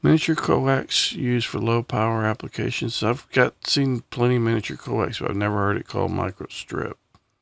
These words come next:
So we're down to C or D. Short lengths of coax mounted on printed circuit boards to minimize.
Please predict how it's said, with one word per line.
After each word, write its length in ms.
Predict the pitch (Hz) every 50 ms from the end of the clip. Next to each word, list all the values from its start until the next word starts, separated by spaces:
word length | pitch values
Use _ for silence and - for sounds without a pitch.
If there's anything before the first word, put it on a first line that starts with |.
| _ _ _ _ _ _ _ _ _ _ _ _ _ _ _ _ _ _ _ _ _ _ -
So 200 | - - 123 107
we're 100 | 104 110
down 260 | 117 123 127 123 113
to 60 | 107
C 300 | 107 - - - 135 131
or 100 | 127 123 113
D. 440 | 117 123 110 104 104 95 98 101 - _ _ _ _ _ _ - -
Short 420 | - - 165 139 143 151 - -
lengths 360 | 139 135 131 127 - - - -
of 140 | 120 -
coax 720 | - - 113 110 110 110 104 101 104 - - - - - - - _ _ _ _ _ _ _ _ _ _ _ _ _ _ _ _ _ _ _ _ _ _ _ _ _ _ _ _ _ _ _ _ _ _ _ _ _ _ _ _ _ _ _ _ _ _ _ _ _ _ _ _ _ _ - - _ _ _ -
mounted 320 | 131 123 127 127 123 117
on 200 | 113 104 104 131 - _
printed 280 | - - - 127 123 117
circuit 460 | - - - 113 117 - - - -
boards 520 | - 98 85 82 82 - 101 - - - -
to 100 | - -
minimize. 600 | 104 107 98 98 98 95 95 90 92 - - -